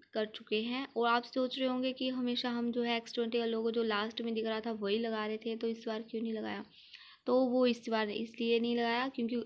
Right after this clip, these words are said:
आ नहीं रहा था। तो I hope कि वीडियो अच्छा लगा होगा। वीडियो अच्छा लगे तो लाइक करना, कमेंट करना, कमेंट करके बताना कि वीडियो कैसा लगा। तो चलिए दोस्तों, मिलते हैं नेक्स्ट वीडियो में।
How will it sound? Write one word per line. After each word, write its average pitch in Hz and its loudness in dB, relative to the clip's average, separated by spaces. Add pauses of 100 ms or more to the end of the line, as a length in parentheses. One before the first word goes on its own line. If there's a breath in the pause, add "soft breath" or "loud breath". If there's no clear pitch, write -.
(120)
आ 202 2
नहीं 208 0
रहा 196 -2
था। 196 -6
तो - -6
I 202 0
hope 233 0
कि 269 2
वीडियो 233 2
अच्छा - -4
लगा 220 0
होगा। 233 0
वीडियो 220 0
अच्छा 214 -4
लगे 220 0
तो 220 -6
लाइक 196 -4
करना, 220 -2 (100)
कमेंट 208 -4
करना, 233 -2 (520 loud breath)
कमेंट 254 0
करके 254 2
बताना 247 0
कि 254 -2
वीडियो 240 2
कैसा 202 -2
लगा। 220 0 (540 loud breath)
तो 202 4 (160)
चलिए 247 2
दोस्तों, 262 -2 (200)
मिलते 214 -4
हैं 277 -6
नेक्स्ट 202 -8
वीडियो 196 -14
में। 185 -18